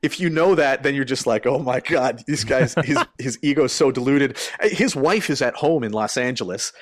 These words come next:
Speaker 1: at the time that they're shooting this, and he's just gallivanting around. He's got a twenty-four-year-old Croatian girlfriend, and he's like, "Why don't we make a movie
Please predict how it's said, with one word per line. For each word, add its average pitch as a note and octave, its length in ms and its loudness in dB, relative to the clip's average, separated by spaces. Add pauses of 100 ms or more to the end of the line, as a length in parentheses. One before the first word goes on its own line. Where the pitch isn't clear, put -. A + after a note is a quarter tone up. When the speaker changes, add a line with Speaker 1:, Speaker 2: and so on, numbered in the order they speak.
Speaker 1:
at - 160 -2
the C#3 80 0
time C#3 300 -2
that C3 100 -2
they're C3 120 2
shooting C3 300 0
this, A2 160 0
and A2+ 100 -6
he's C3+ 160 -2
just A#2 240 -6
gallivanting C#3+ 680 -2
around. D#3+ 400 2 (480)
He's F3 180 0
got E3+ 200 4
a - 320 -4
twenty-four-year-old F3 1000 2
Croatian D3+ 540 2
girlfriend, E3 560 0 (640)
and E3+ 180 2 (320)
he's G#3 240 0
like, F#3 240 -2 (120)
"Why F3+ 180 -2
don't G3+ 180 -2
we C3+ 140 -6
make A#2+ 240 -4
a - 20 -10
movie G2+ 460 -8